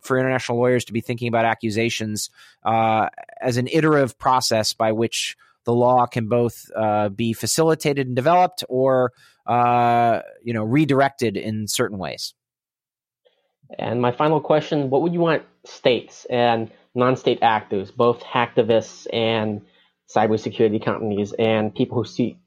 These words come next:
Speaker 2: to both benefit and, uh, harm from these developments, what would you like states and non-state actors to take away and change in their behavior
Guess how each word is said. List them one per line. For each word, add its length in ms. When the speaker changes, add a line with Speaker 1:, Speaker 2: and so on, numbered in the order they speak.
Speaker 2:
to 180
both 380
benefit 500
and, 300
uh, 280
harm 480
from 480
these 180
developments, 560
what 120
would 100
you 80
like 280
states 560
and 200
non-state 420
actors 480
to 120
take 260
away 360
and 200
change 360
in 60
their 120
behavior 640